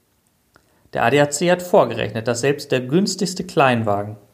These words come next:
ein Citroën C eins V T I zweiundsiebzig Stopp und Start, zusätzlich zum Anschaffungspreis ganze dreihunderteinunddreißig Euro im Monat, also fast viertausend Euro im Jahr kostet.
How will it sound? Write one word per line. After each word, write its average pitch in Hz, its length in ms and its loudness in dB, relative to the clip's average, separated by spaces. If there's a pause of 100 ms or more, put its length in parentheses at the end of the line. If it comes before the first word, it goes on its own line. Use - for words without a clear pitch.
(520)
ein 117 160 -8
Citroën 120 680 0
C 117 260 0
eins 127 340 2
V 117 200 2
T 117 140 -2
I 135 240 -4
zweiundsiebzig 120 880 -2
Stopp - 280 -6
und 117 120 -6
Start, 139 500 0 (1000)
zusätzlich 131 640 2
zum 131 140 -4
Anschaffungspreis 123 960 0
ganze 120 280 0
dreihunderteinunddreißig 131 1300 0
Euro 127 340 2
im 127 140 -2
Monat, 110 420 -4 (600)
also 117 240 2
fast 117 300 -4
viertausend 123 840 0
Euro 113 260 2
im 135 120 -4
Jahr 110 220 0
kostet. - 500 -16